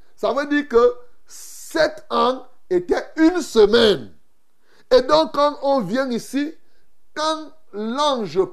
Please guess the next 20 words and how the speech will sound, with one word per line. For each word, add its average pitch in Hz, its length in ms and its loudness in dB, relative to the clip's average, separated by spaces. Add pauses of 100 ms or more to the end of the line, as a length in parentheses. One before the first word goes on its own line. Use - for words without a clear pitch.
parle, 180 540 2
dit 214 200 -4
dans 196 240 0
soixante-dix 269 680 0
semaines, 233 500 0 (480)
ce 277 120 -8
n'est 330 220 -2
pas 302 200 2
les 240 240 0
jours 311 560 0
comme 262 240 -4
vingt-quatre 214 600 0
heures. 208 280 2 (360)
Il 226 220 -4
parle 208 560 0 (220)
de 165 340 -4 (200)
soixante-dix 175 1120 -10 (160)
fois 147 260 -10
sept - 640 -14
ans. 160 240 -12